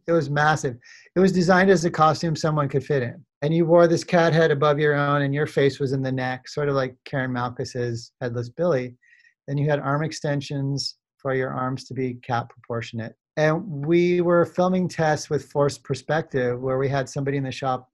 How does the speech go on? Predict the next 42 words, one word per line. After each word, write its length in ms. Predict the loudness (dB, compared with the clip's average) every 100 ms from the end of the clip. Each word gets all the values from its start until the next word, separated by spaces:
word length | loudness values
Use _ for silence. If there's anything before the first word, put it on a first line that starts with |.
| -12
like, 220 | -10 -10 -10
leaning 420 | -8 -4 -2 -2
down, 560 | -2 -2 -2 -4 -4 -8 _ _ _ _
facing 360 | -2 -2 -4 -6
camera, 360 | -4 -4 -4
talking 560 | -4 -4 -4 -4 -6 -8 -6
to 80 | -6
the 260 | -4 -8 -12 _ _ _ -10
cat, 400 | -4 -2 -2 -4 _ -20 _ _
sort 180 | -6 -2
of 80 | 0
a 40 |
little 180 | 0 0
off 180 | 0 -2
to 80 | -6
the 80 | -6
side 280 | -2 0
of 60 | 2
it. 200 | 2 0
And 100 | -4
then 60 | -2
we 60 | -2
had 100 | -2
the 60 |
cat 280 | -4 -4 -4
looking 280 | -4 -4 -4
up 140 | -2
at 100 | -4
them 360 | -6 -6 -10 -14 _ _ _
and 100 | -6
reacting 580 | -2 -2 -2 -2 -4 -8 -12 _
and 100 | -2
using 280 | 2 2 2
its 180 | -2 -4 -4
hands 480 | 0 0 0 -4
to 260 | -4 -2 -2
gesture 460 | -2 -2 -2 -4 -4
like 200 | -4 -4
a, 100 | -8 _ _ _ -20
a 60 | -4
person 440 | 0 0 0 -4
would. 260 | -6 -10